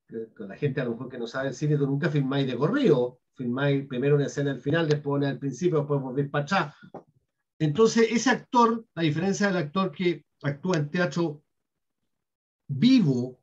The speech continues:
que ocurre de corrido, en el cine no pasa eso. Entonces, ¿cómo preparáis a una persona? Yo no sé si las escuelas de teatro les enseñan esta cosa hoy día, no, no, no sé en qué están.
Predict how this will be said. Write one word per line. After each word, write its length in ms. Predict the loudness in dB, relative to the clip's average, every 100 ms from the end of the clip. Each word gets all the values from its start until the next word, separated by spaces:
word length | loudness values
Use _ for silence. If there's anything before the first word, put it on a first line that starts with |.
| _
que 140 | -8 -6
ocurre 480 | -6 -8 -2 0 4
de 200 | 4 2
corrido, 640 | 0 2 4 4 0 -8 _ _ _
en 80 | -10
el 80 | -6
cine 200 | -2 0
no 120 | 2
pasa 260 | 2 2 0
eso. 180 | -2
Entonces, 460 | -10 -8 -4 -4 -8 _ _ _
¿cómo 240 | -8 -2 0
preparáis 520 | 2 2 4 6 6
a 60 | 4
una 200 | 4 2
persona? 680 | 2 -2 -2 0 2 0 -6 _ _ _ _ _ _
Yo 140 | -4 0
no 80 | 2
sé 100 | 2
si 100 | 4
las 140 | 4
escuelas 300 | 4 2 2
de 100 | 2
teatro 280 | 2 2 2
les 180 | 4 4
enseñan 480 | 2 0 2 4 4
esta 240 | 2 0
cosa 260 | -2 2 2
hoy 80 |
día, 320 | 4 2 2 2
no, 140 | -2
no, 200 | -2 -2
no 140 | -2
sé 140 | 0 0
en 60 |
qué 100 | 0
están. 360 | -2 0 -2 -4